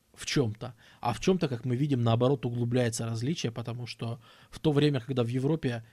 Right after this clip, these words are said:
э, формируются вот эти все эти социальные противоречия, о которых потом, кстати, Маркс напишет, которые выльются в те социальные противоречия девятнадцатого века известные, э, классовую борьбу и так далее,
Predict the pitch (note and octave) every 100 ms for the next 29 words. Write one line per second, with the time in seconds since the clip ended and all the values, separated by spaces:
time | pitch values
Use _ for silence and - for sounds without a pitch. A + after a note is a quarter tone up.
0 | _ _ B2 A#2 A2+ B2 B2 C#3 D3+ -
1 | A#2+ B2 A2+ C3+ A#2+ - - A2+ C3 B2+
2 | A#2+ B2 A#2 B2+ F#3 C#4 D3 C#3+ C3 A2+
3 | B2+ C#3 A#2 A#2+ A2+ A#2+ F#3+ B3 - F3
4 | D#3+ F3 - C3+ _ - - C3+ C3 C#3
5 | D3 E3+ C3 - A#2+ - C#3 C3+ C3+ B2+
6 | B2+ A#2+ C3 C#3+ - B2 A#2 B2 A#2 C3
7 | C#3 C#3 B2 A2+ A#2 A2+ A2+ A#2 - -
8 | - A#2 C3 C3 - A2+ A2+ A#2 B2 G3
9 | E3 B2 A#2+ A#2+ A2+